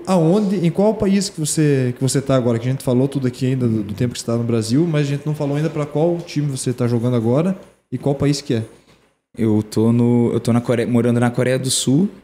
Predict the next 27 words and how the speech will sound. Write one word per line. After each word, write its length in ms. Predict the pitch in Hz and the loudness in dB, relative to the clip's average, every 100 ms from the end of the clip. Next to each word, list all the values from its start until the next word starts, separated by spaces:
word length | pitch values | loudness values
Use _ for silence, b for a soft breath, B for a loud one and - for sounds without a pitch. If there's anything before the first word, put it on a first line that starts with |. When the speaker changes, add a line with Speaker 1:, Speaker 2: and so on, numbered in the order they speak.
| _ _ _ - | _ _ _ -18
Speaker 1:
Uhum. 280 | 113 113 127 - _ - | -14 -12 -12 -16 _ -8
Speaker 2:
É, 580 | 98 98 95 95 98 95 | -4 0 0 2 0 0
fui 200 | - 104 | -2 -2
de 120 | 104 | 0
empréstimo 720 | 104 110 107 123 123 117 113 107 | -2 0 0 -2 -2 -2 -2 -4
por 480 | - 107 110 107 107 - - | -8 -2 0 2 0 -2 -2
um 200 | 117 113 | 2 4
ano 300 | 120 170 185 - _ _ _ _ | 4 2 -2 -6 _ _ _ _
pro, 280 | - 104 110 | -4 0 0
pro 140 | 107 110 | 0 2
Hang 160 | 117 127 | 2 2
Steelers. 580 | - - 107 95 - - _ _ _ _ _ _ _ _ _ _ - | -2 0 0 -2 -12 -20 _ _ _ _ _ _ _ _ _ _ -4
Aí 640 | 101 101 101 110 117 123 - _ _ | 0 0 2 2 2 0 -4 _ _
é 60 | 107 | -4
um 160 | 110 113 | -2 -2
time, 420 | - 120 113 107 - _ _ _ _ _ _ _ - - - _ _ _ | -2 0 0 -2 -8 _ _ _ _ _ _ _ -20 -20 -20 _ _ _
time, 280 | - - 208 | -18 -8 -8
time 320 | 269 - 208 | -6 -8 -6
bom 260 | 311 190 156 | -2 0 0
lá, 140 | 120 | 0
mano, 120 | 123 - | 0 -2
time 220 | - 135 | -2 0
grande 320 | 180 151 151 | 0 0 0
lá, 160 | 127 117 | -2 -2
sempre 240 | - 117 | -2 -4
tá 100 | 135 | -2
chegando. 600 | 123 113 101 101 117 135 | -2 -2 0 2 2 0